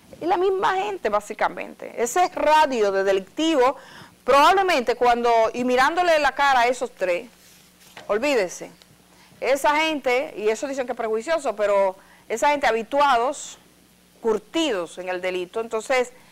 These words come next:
porque no es que alguien un día, una gente seria, trabajadora, que es estudiante, que trabaja, que es bien, dice un día, "Oh,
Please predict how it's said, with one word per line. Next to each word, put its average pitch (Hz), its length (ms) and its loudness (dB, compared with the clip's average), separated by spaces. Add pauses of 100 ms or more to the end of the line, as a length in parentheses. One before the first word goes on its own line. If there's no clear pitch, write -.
(240)
porque 262 340 2
no 277 180 2
es 339 200 0
que 294 140 2
alguien 269 420 2
un 269 160 -4
día, 269 220 -2
una 254 140 -4
gente 247 220 -4
seria, 240 400 0
trabajadora, 196 600 2
que 202 100 -8
es - 80 -12
estudiante, 202 640 -2
que 175 160 -8
trabaja, 190 760 0
que 185 220 -4
es - 200 -10 (480)
bien, 214 640 0
dice 233 240 -4
un 240 80 -4
día, 220 340 -2
"Oh, 254 400 0